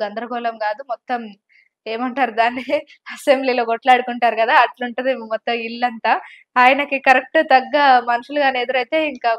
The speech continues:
గొడవలే. మంచి కంటెంట్ అయితే వస్తది జనాలకి.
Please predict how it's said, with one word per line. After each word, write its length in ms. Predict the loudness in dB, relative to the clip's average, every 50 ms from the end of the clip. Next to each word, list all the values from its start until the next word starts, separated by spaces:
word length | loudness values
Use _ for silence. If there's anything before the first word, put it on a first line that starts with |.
| -2 -4
గొడవలే. 380 | -2 -2 -2 -4 -2 -2 -2 -2 -4 -4 _ _ _ _ _ _ _ _ _ _ _ _ _ _ _ -14 -10 -8
మంచి 280 | -4 -4 -4 -2 -4 0
కంటెంట్ 440 | 2 2 2 4 2 -2 2 4 2
అయితే 200 | 2 4 2 0
వస్తది 480 | 0 0 -4 -8 -12 -10 -10 -10 -12 _ -6
జనాలకి. 580 | -2 -2 0 0 -2 -4 -4 -6 -8 -6 -6